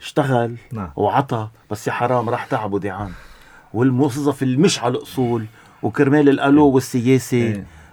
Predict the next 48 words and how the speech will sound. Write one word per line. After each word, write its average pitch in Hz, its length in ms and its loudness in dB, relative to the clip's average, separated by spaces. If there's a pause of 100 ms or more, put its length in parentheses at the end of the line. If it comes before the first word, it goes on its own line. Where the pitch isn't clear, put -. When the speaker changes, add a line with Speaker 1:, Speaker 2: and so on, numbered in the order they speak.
(160)
Speaker 1:
ليك 139 200 -4
وين 110 80 -4
صرنا 110 300 -4
Speaker 2:
ما 107 100 -4
Speaker 1:
ونحن 104 260 -4
Speaker 2:
كلنا، 160 140 2
Speaker 1:
بعد. 123 300 0
Speaker 2:
كله 139 480 4
راح 135 160 2
بالهوا 123 420 0
Speaker 1:
كله. 123 400 4
Speaker 2:
سوا. - 100 6 (260)
ولا 147 340 4
أكتر 180 200 2
من 165 120 2
هيك، 185 220 0
يا 156 60 2
ريت 185 200 0
هيك، 175 140 -2
بس 160 360 0
إنه 127 320 -4 (240)
حتى 147 540 0
موضوع 131 380 0
الودائع، 135 640 0
يعني 95 240 -4
القصة 139 300 -4
ما 147 100 0
انتهت 151 320 2
هون. 175 300 4
Speaker 1:
لا، - 60 2
لا، - 40 -2
Speaker 2:
يلي 139 120 2
Speaker 1:
لا، 123 160 4
لا. 120 140 2
Speaker 2:
كمان 151 540 0
Speaker 1:
صح. 131 80 0
Speaker 2:
تعب 143 220 2
العالم 131 440 -2
راح 156 220 -4
Speaker 1:
صح. 127 80 0
Speaker 2:
والبلد 131 400 0
راح. 131 120 0
بس 107 200 -6
أنا 170 180 -4
بدي 143 200 -2
أقول 156 120 -2
شغلة 139 280 -2
وحدة، 139 340 -2